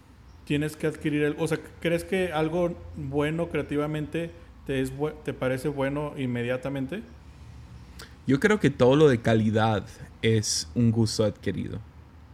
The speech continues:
Speaker 1: Ya.
Speaker 2: Adquirido. Por ejemplo, o sea, azúcar es fácil.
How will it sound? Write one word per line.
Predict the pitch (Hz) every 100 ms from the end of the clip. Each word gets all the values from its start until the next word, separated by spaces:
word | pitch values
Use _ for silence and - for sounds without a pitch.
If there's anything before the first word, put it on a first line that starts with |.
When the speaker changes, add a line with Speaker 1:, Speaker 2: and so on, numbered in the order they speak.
| -
Speaker 1:
Ya. | 127 117 -
Speaker 2:
Adquirido. | 107 - 107 104 98 98 - - - - -
Por | 123
ejemplo, | 143 139 143 135 123 117 107 -
o | -
sea, | 117 120
azúcar | 113 127 - 165 156 160
es | 127
fácil. | - 117 117 - 92